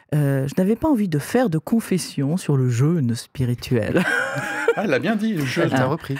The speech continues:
Speaker 3: Et toi, tu
Speaker 1: Voilà.
Speaker 3: me dis mal depuis le début.
Speaker 1: Alors, voilà, mais je ne sais pas si je vais continuer. Alors, non pas que le sujet ne m'intéresse pas ou qu'il ne soit pas important, mais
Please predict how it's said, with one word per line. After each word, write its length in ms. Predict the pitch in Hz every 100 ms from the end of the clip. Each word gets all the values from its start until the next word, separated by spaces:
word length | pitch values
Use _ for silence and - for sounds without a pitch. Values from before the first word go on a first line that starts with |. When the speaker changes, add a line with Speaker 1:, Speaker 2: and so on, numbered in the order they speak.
| -
Speaker 3:
Et 60 | 117
toi, 100 | 123
tu 60 | 135
Speaker 1:
Voilà. 200 | 156 135
Speaker 3:
me 40 |
dis 20 | 139
mal 140 | 156
depuis 220 | 139 127
le 40 | 127
début. 100 | 165
Speaker 1:
Alors, 360 | 143 - -
voilà, 280 | 143 160 139
mais 180 | 165 185
je 40 |
ne 40 | 165
sais 100 | 185
pas 140 | 202
si 120 | -
je 60 | 165
vais 60 | 160
continuer. 400 | 156 - 139 131 - 175
Alors, 200 | - 190 -
non 180 | 220 285
pas 120 | 269
que 80 | -
le 40 |
sujet 400 | 165 - 175 170
ne 80 | 151
m'intéresse 540 | 139 127 127 120 - -
pas 320 | 175 156 135
ou 380 | 143 139 135 135
qu'il 140 | - 143
ne 60 |
soit 180 | 131 139
pas 140 | -
important, 440 | 123 - 143 - 262
mais 160 | 220